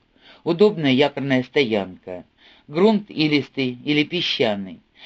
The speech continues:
В головной части есть ещё бухточка Гайда-Мачек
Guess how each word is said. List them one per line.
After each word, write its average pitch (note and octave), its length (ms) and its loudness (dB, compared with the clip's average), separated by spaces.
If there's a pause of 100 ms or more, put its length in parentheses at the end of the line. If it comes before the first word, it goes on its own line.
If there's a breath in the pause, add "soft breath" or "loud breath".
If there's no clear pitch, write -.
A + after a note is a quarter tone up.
(140 loud breath)
В - 100 -14
головной F3+ 380 4
части G3+ 400 2
есть C#3+ 280 -2
ещё C#3+ 280 -2
бухточка D3 800 -2 (320 soft breath)
Гайда-Мачек C#3+ 1400 0